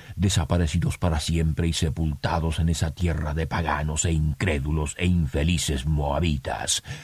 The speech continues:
Amarga, amarga viudez la tuya, Noemí.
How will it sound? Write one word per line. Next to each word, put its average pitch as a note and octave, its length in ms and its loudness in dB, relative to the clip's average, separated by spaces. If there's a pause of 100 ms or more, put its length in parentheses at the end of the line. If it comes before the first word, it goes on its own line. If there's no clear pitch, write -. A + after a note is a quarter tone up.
(340)
Amarga, - 680 -2 (160)
amarga G3 760 2
viudez E3+ 540 4
la B2 320 4
tuya, G#2 460 4
Noemí. F#2 920 4